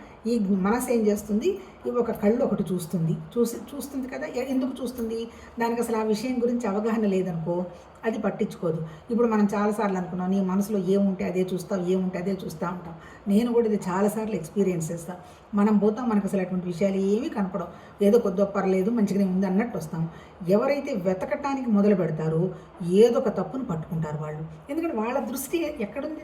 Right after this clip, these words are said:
తప్పులో లేదు, వీళ్ళ దృష్టిలో ఉంది. అంటే వీళ్ళకి ఆ దృష్టి ఉంది కాబట్టి వాళ్ళకి ఆ తప్పు కనపడింది, అంతే. అంటే ఏంటి? నీ, నీ ఇంద్రియం చూస్-, అందరి కళ్ళు చూస్తాయి, కానీ ఒక్కొక్కళ్ళు ఒక్కో రకంగా చూస్తాయి, ఒక్కొక్కళ్ళు ఒక్కో రకంగా వింటాయి,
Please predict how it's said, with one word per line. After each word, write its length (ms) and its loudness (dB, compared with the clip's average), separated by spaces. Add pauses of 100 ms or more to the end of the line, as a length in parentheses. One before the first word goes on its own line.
(120)
తప్పులో 360 -6
లేదు, 380 -2 (340)
వీళ్ళ 220 0
దృష్టిలో 380 -6
ఉంది. 180 2
అంటే 140 0
వీళ్ళకి 380 0
ఆ 240 -6 (140)
దృష్టి 200 -8
ఉంది 180 -2
కాబట్టి 400 -4 (360)
వాళ్ళకి 240 2
ఆ 20 -2
తప్పు 280 -4
కనపడింది, 520 -4 (400)
అంతే. 320 -4 (240)
అంటే 240 0
ఏంటి? 400 -2 (260)
నీ, 160 4
నీ 100 4
ఇంద్రియం 600 6
చూస్-, 240 0
అందరి 420 6
కళ్ళు 280 2
చూస్తాయి, 420 -2
కానీ 300 -4
ఒక్కొక్కళ్ళు 460 0
ఒక్కో 220 -2
రకంగా 460 -2
చూస్తాయి, 300 -6 (320)
ఒక్కొక్కళ్ళు 460 4
ఒక్కో 240 0
రకంగా 380 0
వింటాయి, 460 0